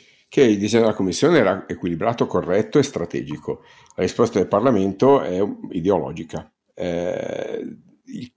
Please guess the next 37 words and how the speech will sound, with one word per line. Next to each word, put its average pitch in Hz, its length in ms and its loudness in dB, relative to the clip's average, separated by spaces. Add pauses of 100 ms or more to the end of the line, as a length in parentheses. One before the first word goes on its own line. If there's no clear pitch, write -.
il - 140 -18
che 160 120 6
non 143 120 8
vuol 123 120 6
dire 120 300 6
che - 640 2
non 107 160 2
si - 100 -8
possa 104 240 0
poi 95 160 2
aggiustare 92 540 2
questa 98 240 -8
cosa, 85 340 -2
però 117 380 4 (400)
E 101 140 -6
T 120 220 4
S 123 160 2
e 110 40 2
carbon 113 360 2
tax 131 380 2
sono 120 840 4 (420)
gli 95 100 -4
elementi 104 540 4
di 104 100 0
signaling, 113 720 2
di, 98 320 -4 (400)
cioè - 220 -2
della 90 320 -2
funzione - 460 2
segna-, 107 380 0
di - 380 -10
segnalazione 101 640 4
che - 120 -2
il - 80 -6
prezzo 107 340 -2
s-, 80 160 -12
svolge 87 720 -2